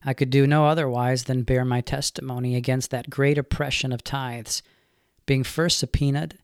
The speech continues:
and afterwards arrested, because in obedience to Christ's command, I could not put in my answer upon oath to his bill. On the same day that I was taken to prison, there came twelve men with a warrant from George Fletcher,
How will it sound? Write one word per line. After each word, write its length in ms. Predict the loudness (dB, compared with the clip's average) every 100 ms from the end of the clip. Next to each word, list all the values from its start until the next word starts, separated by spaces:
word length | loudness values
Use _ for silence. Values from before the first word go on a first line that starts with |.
| _ -2
and 120 | 2
afterwards 440 | 2 2 0 2 2
arrested, 600 | 2 0 -2 -10 -16 -20 _ _
because 300 | -4 0 2
in 80 | 2
obedience 560 | 0 2 2 2 0 -4
to 140 | -8
Christ's 380 | -4 -2 -2 -4
command, 420 | -4 -2 -2 -2
I 60 | -4
could 240 | -2 0
not 220 | 0 0
put 160 | 0 2
in 120 | 2
my 140 | 0 0
answer 440 | -2 -2 -2 -4
upon 340 | -2 -2 -4 -2
oath 340 | -2 -2 -8 -6
to 100 | -4
his 200 | -4 -2
bill. 420 | -2 0 -4 -10 _ _ _ _ _ _ _ -20 -20 -4
On 140 | 2 4
the 80 | 4
same 320 | 2 0 2
day 240 | 4 6
that 140 | 6 6
I 100 | 6
was 120 | 4
taken 320 | 2 2 2
to 100 | 0
prison, 540 | 2 4 4 0 -6 -12 _ _
there 120 | 2
came 260 | 6 4 4
twelve 360 | 4 6 6 4
men 320 | 4 4 4
with 140 | 4
a 60 | 4
warrant 480 | 6 6 4 0 -6
from 260 | -4 -2
George 320 | 2 2 2
Fletcher, 500 | 0 0 0 -4 -8